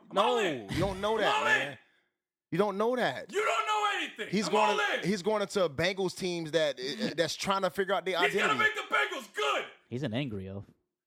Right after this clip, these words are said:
Speaker 2: No, man. No.
Speaker 1: Yes.
Speaker 3: Right. What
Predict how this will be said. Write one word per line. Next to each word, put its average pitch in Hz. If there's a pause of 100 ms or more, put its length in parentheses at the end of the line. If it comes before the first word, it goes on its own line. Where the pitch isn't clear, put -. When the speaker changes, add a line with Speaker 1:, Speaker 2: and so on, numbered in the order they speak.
(260)
Speaker 2:
No, 156
man. 147
No. 135 (480)
Speaker 1:
Yes. 147 (220)
Speaker 3:
Right. 117
What 139